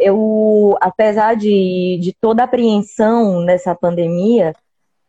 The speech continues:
por outro lado, eu também tô sentindo uma libertação muito grande, viu? Porque, sabe, eu pude perceber que grande parte dos desejos, é, que eu possuía, isso eu tô falando sinceramente, sem pudor,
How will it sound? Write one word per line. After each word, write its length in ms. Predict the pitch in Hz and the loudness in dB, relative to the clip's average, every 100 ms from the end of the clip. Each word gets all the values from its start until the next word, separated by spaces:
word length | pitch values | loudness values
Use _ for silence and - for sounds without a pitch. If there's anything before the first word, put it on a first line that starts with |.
| _ | _
por 160 | 208 226 | 0 2
outro 320 | 240 226 196 | 0 0 0
lado, 440 | 185 214 247 202 | 2 2 0 2
eu 80 | 196 | 0
também 280 | 208 202 214 | 0 -2 0
tô 100 | 220 | -2
sentindo 360 | 220 226 226 220 | -2 -2 0 0
uma 140 | 208 | 0
libertação 580 | 208 208 220 202 - 220 | 0 0 -2 -4 -2 0
muito 260 | 220 247 339 | 2 0 0
grande, 560 | 294 190 170 170 151 | 0 2 0 -2 -4
viu? 340 | 156 196 180 175 _ _ - | -2 0 0 -4 _ _ -2
Porque, 880 | 202 208 214 233 202 202 196 190 - _ | -2 -2 -2 0 2 2 0 -2 -8 _
sabe, 440 | - 294 320 226 - | -4 0 2 0 0
eu 160 | 214 233 | -2 -2
pude 220 | 262 254 | -4 -4
perceber 920 | 277 277 269 196 175 160 190 233 165 - _ _ _ | 0 -2 0 -4 0 0 2 2 0 -4 _ _ _
que 80 | - | -4
grande 400 | 160 196 294 320 | 0 2 2 0
parte 380 | 320 233 247 240 | -2 -4 -2 -4
dos 180 | 208 220 | -2 0
desejos, 760 | 196 190 175 196 208 190 156 151 - _ _ _ _ _ _ | 0 0 0 2 2 0 -4 -8 -16 _ _ _ _ _ _
é, 600 | 160 165 156 147 147 143 - | 0 2 4 4 2 0 -4
que 180 | 190 208 | 0 0
eu 140 | 233 | 0
possuía, 640 | 226 226 - 185 196 226 | -2 -4 -2 -2 0 0
isso 140 | 214 214 | 0 0
eu 60 | |
tô 80 | 202 | -2
falando 300 | 208 202 202 | 0 0 0
sinceramente, 680 | - 262 269 254 220 202 202 | -2 -4 0 0 0 -2 -4
sem 160 | 208 180 | -4 -4
pudor, 580 | 190 208 180 190 214 | -4 -2 0 2 0